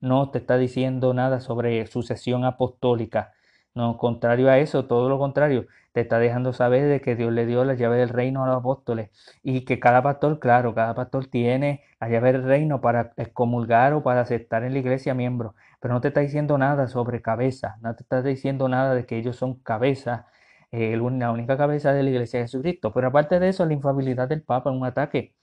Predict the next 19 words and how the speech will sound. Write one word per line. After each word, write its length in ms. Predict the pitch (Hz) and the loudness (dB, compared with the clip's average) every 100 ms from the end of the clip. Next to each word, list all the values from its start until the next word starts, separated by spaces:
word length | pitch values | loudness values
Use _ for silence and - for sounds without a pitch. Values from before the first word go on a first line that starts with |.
| _ | _
contra 260 | 127 123 123 | -2 -2 2
solo 260 | 123 131 | 2 2
Cristo. 340 | 151 175 - 135 | 2 0 -2 -4
¿Por 140 | 117 | 0
qué? 100 | 165 | 0
Porque 200 | 160 143 | 0 -2
se 100 | 127 | -2
enseña 400 | 127 147 160 151 | -2 0 0 0
que 80 | 139 | -2
el 80 | 127 | -2
Papa 280 | 143 139 139 | 0 0 0
es 60 | |
infalible 640 | 139 135 131 151 139 127 127 _ _ | -2 0 0 2 -2 -4 -6 _ _
en 120 | 131 127 | -4 -2
lo 120 | 120 | 2
que 100 | 123 | 2
dice 300 | 165 143 131 | 0 -2 -2
ex 260 | 123 - - | -4 -8 -10
catedra. 600 | 113 131 131 113 104 | -6 -2 -2 -2 -6